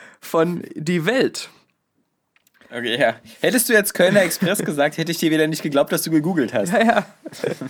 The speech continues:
Speaker 1: Ja, ja, das ist schon, ja, die, die Welt, ja, aha, mhm.
Speaker 2: Ja,
Speaker 1: Die
Speaker 2: ja.
Speaker 1: machen nur sowas
Speaker 2: Axel
Speaker 1: auch.
Speaker 2: Springer.
Speaker 1: Ja.
Speaker 2: Ja.
Speaker 1: Das wundert einen nicht.
Speaker 2: Ja, äh.
Speaker 1: <laughs> Aber das Interview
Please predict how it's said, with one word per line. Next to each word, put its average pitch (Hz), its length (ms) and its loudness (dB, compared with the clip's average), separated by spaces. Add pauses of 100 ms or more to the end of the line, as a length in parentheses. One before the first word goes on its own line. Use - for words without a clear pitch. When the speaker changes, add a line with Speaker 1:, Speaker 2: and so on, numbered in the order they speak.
(680)
Speaker 1:
Ja, 175 160 2
ja, 214 160 2
das 160 180 2
ist 185 180 -4
schon, 160 240 2
ja, 170 200 2
die, 160 260 -2
die 147 200 -6
Welt, 156 300 4
ja, 175 200 4
aha, 151 520 2 (100)
mhm. 165 460 -2 (120)
Speaker 2:
Ja, 196 540 6
Speaker 1:
Die - 60 0
Speaker 2:
ja. - 80 2
Speaker 1:
machen 175 200 2
nur 202 80 0
sowas 175 300 2
Speaker 2:
Axel 139 60 4
Speaker 1:
auch. 170 180 4
Speaker 2:
Springer. 160 640 2 (240)
Speaker 1:
Ja. 123 80 -4
Speaker 2:
Ja. 123 220 2
Speaker 1:
Das 160 200 -4
wundert 165 300 -2
einen 208 200 -2
nicht. 240 120 -2
Speaker 2:
Ja, 113 220 2
äh. 92 220 -4 (680)
Speaker 1:
<laughs> - 1300 -8
Aber 160 480 2 (160)
das 170 380 -4
Interview 185 680 2